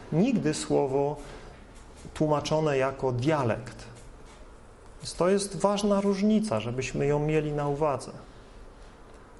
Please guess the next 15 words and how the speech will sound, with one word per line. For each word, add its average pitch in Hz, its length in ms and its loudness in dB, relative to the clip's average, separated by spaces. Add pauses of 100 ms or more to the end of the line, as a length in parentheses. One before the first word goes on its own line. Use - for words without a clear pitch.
(220)
Dlatego, 180 420 4
że 175 160 2
niektórzy 170 680 2
twierdzą, 185 760 2 (480)
że 147 280 2
to 165 380 2 (460)
mówienie 175 840 4 (140)
językiem 160 920 2 (160)
czy - 140 -4
językami 135 920 2 (760)
jest 233 340 2
po 202 80 4
prostu 214 600 2 (500)
ziemskim 190 680 4
dialektem, 202 680 2